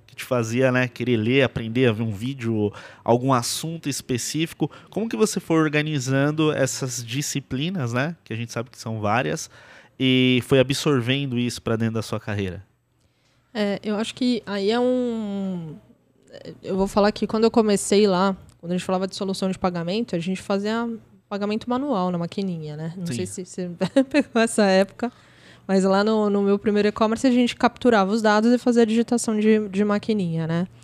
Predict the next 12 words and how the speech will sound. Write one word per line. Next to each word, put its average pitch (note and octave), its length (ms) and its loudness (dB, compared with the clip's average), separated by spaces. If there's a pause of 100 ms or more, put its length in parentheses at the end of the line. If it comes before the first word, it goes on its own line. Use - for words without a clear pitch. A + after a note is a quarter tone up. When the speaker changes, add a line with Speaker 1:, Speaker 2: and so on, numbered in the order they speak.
(840)
Speaker 2:
E, G3 580 4
enfim, B3 480 0
eu G#3 140 2
acho A#3+ 240 2
que C#4+ 240 0
eu B3+ 380 6
evoluí A3+ 720 2
assim A#3+ 300 -4
como B3+ 180 -4
o B3 40 0
mercado B3 400 2
evoluiu. A3 580 4